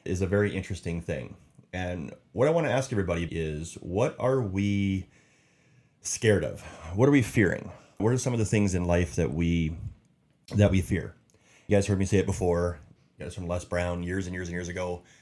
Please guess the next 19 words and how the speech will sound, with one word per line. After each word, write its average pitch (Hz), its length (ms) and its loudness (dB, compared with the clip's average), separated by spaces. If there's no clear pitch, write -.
We 90 80 -8
were 90 80 -8
born 98 240 -2
with 90 120 -4
two 104 120 -6
natural 87 360 -4
fears. - 420 -10
There's - 160 -8
two 131 460 2
fears 101 340 0
that 90 80 -8
you're 87 140 -4
born 82 260 -4
with, 104 240 -2
and 85 80 -4
that's 82 220 -6
a 87 40 -2
loud 85 280 0
noise 95 420 0